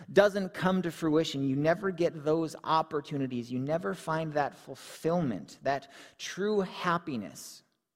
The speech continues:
You never find exactly what you're looking for. It's never been your time to shine. And maybe it never will be, because nothing ever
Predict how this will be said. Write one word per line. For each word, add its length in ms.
You 100
never 240
find 340
exactly 800
what 180
you're 440
looking 500
for. 480
It's 140
never 220
been 180
your 480
time 640
to 160
shine. 920
And 160
maybe 300
it 40
never 280
will 200
be, 320
because 300
nothing 720
ever 480